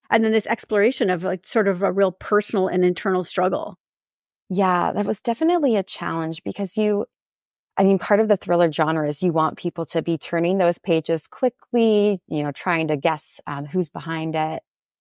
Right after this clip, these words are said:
Speaker 2: But you also have to be so sensitive to a topic that is this serious and, um, is very personal to people.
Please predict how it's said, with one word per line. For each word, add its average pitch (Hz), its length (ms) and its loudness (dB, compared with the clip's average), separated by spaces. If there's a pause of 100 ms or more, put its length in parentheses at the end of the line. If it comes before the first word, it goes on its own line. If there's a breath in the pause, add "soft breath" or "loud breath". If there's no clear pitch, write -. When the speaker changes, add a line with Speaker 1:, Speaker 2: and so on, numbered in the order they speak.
(360)
Speaker 2:
But - 160 4
you 185 160 4
also 180 300 2
have 165 160 -4
to 165 80 -2
be 151 100 -4
so 151 260 0
sensitive 147 680 0
to - 180 0
a 160 60 4
topic 147 500 -2
that 156 120 -2
is 151 200 2
this 160 200 -2
serious 147 680 -2 (440)
and, 147 400 0 (240)
um, 147 280 -4 (300)
is 160 140 0
very 143 240 0
personal 196 460 0
to - 120 -6
people. 156 500 -2